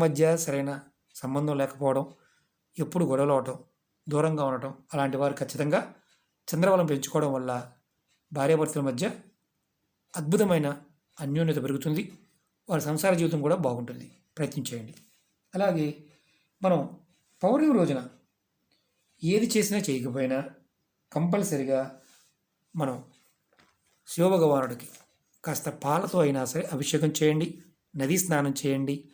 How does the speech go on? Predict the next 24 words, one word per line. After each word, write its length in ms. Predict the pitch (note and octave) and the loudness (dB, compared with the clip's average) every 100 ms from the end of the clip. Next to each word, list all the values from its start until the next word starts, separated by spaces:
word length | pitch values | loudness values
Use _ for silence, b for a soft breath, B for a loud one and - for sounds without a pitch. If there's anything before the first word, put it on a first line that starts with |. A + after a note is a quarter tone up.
| b b b b b | b b b b b
ఆ 100 | E3+ D3 | 0 4
రోజు 220 | D#3 A#3 G3+ C3 | 6 4 4 2
వీలైనంత 420 | D3 D3+ C#3 C3 C3+ | 2 0 -2 -4 -6
వరకు 260 | C#3 - C#3 - _ _ _ _ _ _ _ _ - | -8 -12 -16 -18 _ _ _ _ _ _ _ _ -4
ఎవరిని 460 | D3 C#3 E3+ F3 E3 | -2 4 4 4 2
తిట్టకుండా 440 | - - F#3+ F#3+ E3+ | 0 -2 0 2 4
ఉండడానికి 280 | D3 D3 C#3+ | 2 0 -2
ప్రయత్నం 240 | C3+ D3+ C#3+ | -4 -4 0
చేయండి. 300 | D3+ D3+ D3+ D#3 - | 2 2 -2 -6 -8
అంటే 180 | E3+ C#3+ B2 B2 _ _ - | -4 -2 -2 -6 _ _ -6
బూతులు 280 | D3+ E3+ F3+ D#3 | -2 0 2 0
మాట్లాడకుండా 420 | C#3+ C#3+ C#3 C#3+ | -2 -2 -4 -2
ఉండడానికి 260 | C#3 C#3 C#3+ | -2 -2 -2
ప్రయత్నం 220 | C#3 D3 C3+ | -4 -6 -2
చేయండి. 300 | D3 C#3+ D#3 D#3 b b b b b b | 0 0 -4 -8 b b b b b b
ఆ 120 | D3 D#3 | 2 4
రోజున 260 | E3+ E3 C#3 - b b b D#3 | 4 2 -2 -6 b b b -6
మౌనంగా 580 | C3+ D3 G3+ G#3 F3+ D#3+ C#3 | 2 2 4 4 4 4 2
ఉండి 240 | C#3 D#3 - - _ _ _ _ - | 0 -4 -8 -16 _ _ _ _ -4
మీరు 200 | E3 C#3+ C3+ - - D#3 | -2 -2 -6 -16 -10 -2
జపంలో 320 | D3 F3 F#3 C#3 C#3+ | 0 2 2 2 2
ఏ 40 | E3 | 4
జపం 200 | E3+ F3 E3+ | 4 2 0
చేసినా 280 | D#3 - C3+ | -2 -2 -6